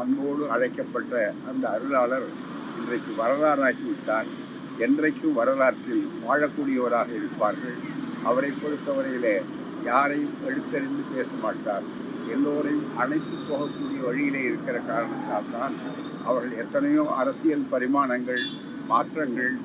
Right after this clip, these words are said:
இவைகளுக்கெல்லாம் ஆளானாலும் கூட இறுதியிலே திராவிட முன்னேற்ற கழகம் அதை ஆதரிக்கக்கூடிய சூழ்நிலை என்று வந்தார். அதிலே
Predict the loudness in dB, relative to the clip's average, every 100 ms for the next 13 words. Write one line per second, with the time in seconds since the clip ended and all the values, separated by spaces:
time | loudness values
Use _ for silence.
0 | -6 -4 -2 -2 -2 -2 2 2 2 -2
1 | 4 6 6 4 2 0 -4 -2 4 4
2 | 4 -2 -4 -4 -2 4 8 8 6 2
3 | 2 2 0 2 2 2 0 0 0 0
4 | -2 0 0 0 -2 -4 -6 -6 -8 -2
5 | 2 2 4 2 2 0 -4 -6 -4 -4
6 | -4 -4 -4 -2 -2 -2 -4 -4 -4 -4
7 | -2 0 0 -2 -10 -12 -12 4 6 8
8 | 6